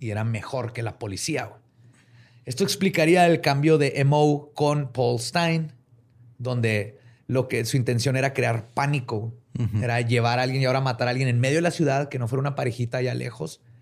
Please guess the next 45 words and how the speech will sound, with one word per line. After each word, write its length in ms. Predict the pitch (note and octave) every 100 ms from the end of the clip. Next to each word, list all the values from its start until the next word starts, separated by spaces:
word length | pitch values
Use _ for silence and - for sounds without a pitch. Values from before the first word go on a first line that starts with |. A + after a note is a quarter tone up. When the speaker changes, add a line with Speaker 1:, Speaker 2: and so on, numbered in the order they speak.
| _ - -
Speaker 1:
y 60 | -
ahora 100 | B2
matar 260 | B2+ A#2+ B2
a 40 |
alguien 240 | B2 B2
dentro 260 | B2+ C#3 C#3+
de 60 | D3+
la 40 |
ciudad 180 | C#3+ C#3
para 120 | C#3+
que 100 | C#3
todo 160 | A#2 A#2+
el 60 |
mundo 160 | A#2+ A#2+
dijera, 260 | A#2 A#2 A2
"No 100 | C#3
mames, 260 | F3 F#3+
podemos 340 | F#3 C3 C3+ C#3+
ser 140 | D3
cualquiera 560 | D#3 C#3+ E3 D#3 C3+ C#3
y 100 | C3
pasa 300 | A#2+ A#2+ B2
aquí 140 | A#2
en 60 | C#3
la 80 | C3+
ciudad". 320 | G2+ C3 C3 -
Speaker 2:
Ujú. 260 | G#2 G#2+ - _ _ _ _ _ _ -
Speaker 1:
También 280 | C3+ C#3+
esto 140 | C#3+ D#3+
explicaría 460 | - C#3+ C3+ B2+ C3+
su 80 | C3+
falta 340 | C3+ C3 C#3+
de 100 | C3
agresión 340 | B2 A#2 C#3 B2
sexual 560 | D#3+ - C#3 C3 C#3 - _ _ _ _ _
y 220 | G#3 A3 G#3+
quizás 460 | F#3 - E3 D#3 -
eso 180 | D3+
explicaría 540 | D#3+ - - C3+ B2 B2+
por 160 | C#3+ C3
qué 120 | C3
dejó 420 | A#2+ A#2 A2+ A2 A2 -
de 80 | A2+
matar 360 | A2+ A2+ C3 C3
eventualmente. 680 | B2 A#2 C#3+ C#3 D#3 D#3